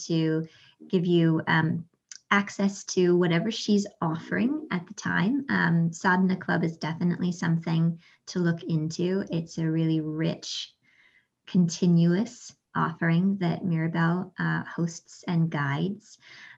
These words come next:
Um, and we'll provide some more information about that as well if you're interested.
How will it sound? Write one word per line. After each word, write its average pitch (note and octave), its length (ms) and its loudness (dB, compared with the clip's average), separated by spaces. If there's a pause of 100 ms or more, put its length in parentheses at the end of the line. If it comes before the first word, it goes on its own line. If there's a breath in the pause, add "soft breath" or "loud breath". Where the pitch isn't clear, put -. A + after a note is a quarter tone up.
Um, D#3+ 200 0
and F3 120 6
we'll F3 140 4
provide E3 480 2
some E3+ 200 2
more E3 140 4
information E3 540 0
about D#3+ 260 -2
that D3+ 240 -6
as E3+ 180 -4
well D#3+ 200 0
if E3+ 120 -2
you're F#3 160 -2
interested. F3 720 -4